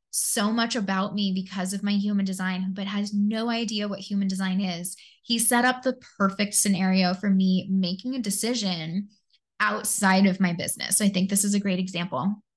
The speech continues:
He saw the inspiration. He saw that I was excited 'cause he got a motorcycle, and I realized that that might be really fun to learn how to ride and challenge myself in a new way.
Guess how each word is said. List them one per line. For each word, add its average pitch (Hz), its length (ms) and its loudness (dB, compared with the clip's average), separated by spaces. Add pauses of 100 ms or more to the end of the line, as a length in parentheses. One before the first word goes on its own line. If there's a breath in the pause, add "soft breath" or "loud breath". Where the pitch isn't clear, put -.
(520)
He 233 600 4 (800 loud breath)
saw 226 380 2
the 269 120 0
inspiration. 214 640 0
He 220 140 0
saw 196 200 0
that 202 120 0
I 196 140 0
was 208 100 -4
excited 202 520 -4
'cause 208 140 -6
he 202 140 -4
got 202 160 0
a - 20 0
motorcycle, 185 640 -2
and 208 120 -2
I 185 80 0
realized 180 400 -2
that 208 100 -12
that - 160 -4
might 196 200 -2
be 202 120 0
really 190 320 -2
fun 185 340 -4
to 214 100 -6
learn 190 220 -2
how 190 120 -2
to 190 60 -2
ride 180 360 -2
and 202 180 -2
challenge 190 300 2
myself 202 340 2
in 208 80 -2
a 202 40 4
new 196 200 4
way. 185 480 -2